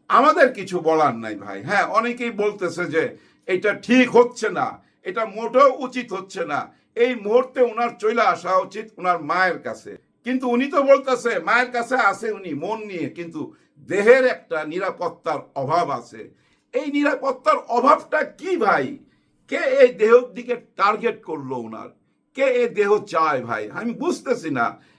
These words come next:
একটু বুঝার চেষ্টা করি তো। কারণ কি জানেন,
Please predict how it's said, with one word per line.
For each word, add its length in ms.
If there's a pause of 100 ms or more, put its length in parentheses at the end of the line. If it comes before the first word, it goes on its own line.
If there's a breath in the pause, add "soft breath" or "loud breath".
একটু 300
বুঝার 400
চেষ্টা 440
করি 280
তো। 180 (500 soft breath)
কারণ 320
কি 140
জানেন, 400